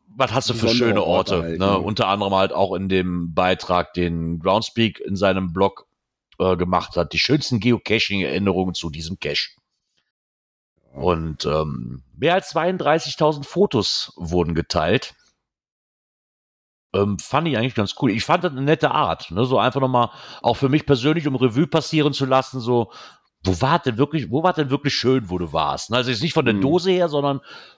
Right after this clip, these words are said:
Speaker 1: von der Umgebung
Speaker 2: Von der
Speaker 1: her, von
Speaker 2: Umgebung
Speaker 1: dem, von
Speaker 2: her,
Speaker 1: der, von dem
Speaker 2: genau.
Speaker 1: Lieblingsort halt her, ne?
Speaker 2: Genau,
Speaker 1: So.
Speaker 2: das ist ja Ziel des Ganzen, ne?
Speaker 1: Ja. Ich hab mich dann, ich hab mich damals für Bayern entschieden, weil das am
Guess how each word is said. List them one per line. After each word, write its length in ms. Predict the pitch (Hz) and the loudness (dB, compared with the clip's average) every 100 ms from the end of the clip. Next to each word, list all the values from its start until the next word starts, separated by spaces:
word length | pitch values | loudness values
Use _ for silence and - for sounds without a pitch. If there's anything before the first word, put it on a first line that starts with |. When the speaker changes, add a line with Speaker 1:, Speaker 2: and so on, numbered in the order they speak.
| _ | _
Speaker 1:
von 180 | - 131 | 0 2
der 220 | 135 - | 2 0
Umgebung 580 | 139 131 110 131 123 107 | -6 -6 -2 2 2 2
Speaker 2:
Von 0 | |
der 60 | 80 | 0
Speaker 1:
her, 100 | 90 | 0
von 100 | 135 | 0
Speaker 2:
Umgebung 160 | 127 143 | 0 0
Speaker 1:
dem, 20 | |
von 140 | - 151 | 0 0
Speaker 2:
her, 80 | 147 | 2
Speaker 1:
der, 80 | |
von 100 | 151 | 2
dem 80 | 147 | 2
Speaker 2:
genau. 40 | 143 | 0
Speaker 1:
Lieblingsort 680 | 160 107 95 76 92 90 | -2 -2 -2 0 0 2
halt 220 | 87 85 - | 0 -2 0
her, 260 | 87 80 | 0 0
ne? 120 | 73 123 | 0 0
Speaker 2:
Genau, 160 | 143 | 2
Speaker 1:
So. 60 | 127 | 0
Speaker 2:
das 120 | 135 | -2
ist 100 | 160 | -2
ja 100 | 185 | -2
Ziel 260 | 175 180 123 | 0 0 2
des 140 | 98 | 0
Ganzen, 340 | 92 87 90 107 | -2 -2 -2 -2
ne? 100 | 147 | 0
Speaker 1:
Ja. 160 | 90 - - - _ - _ _ _ _ _ _ _ _ | -2 -4 -12 -20 _ -20 _ _ _ _ _ _ _ _
Ich 220 | - 107 131 | -8 0 0
hab 140 | - | 0
mich 160 | 143 - | -2 2
dann, 240 | 135 139 | 0 0
ich 180 | 117 135 | -2 0
hab 140 | 147 | 0
mich 80 | 135 | 0
damals 260 | 143 135 127 | 0 0 2
für 160 | 131 | 0
Bayern 380 | 117 127 147 147 | 2 2 2 0
entschieden, 480 | 147 - 151 143 131 | -4 -4 -2 -2 2
weil 100 | 120 | 2
das 140 | 120 | 2
am 320 | 113 117 113 | 0 -4 -6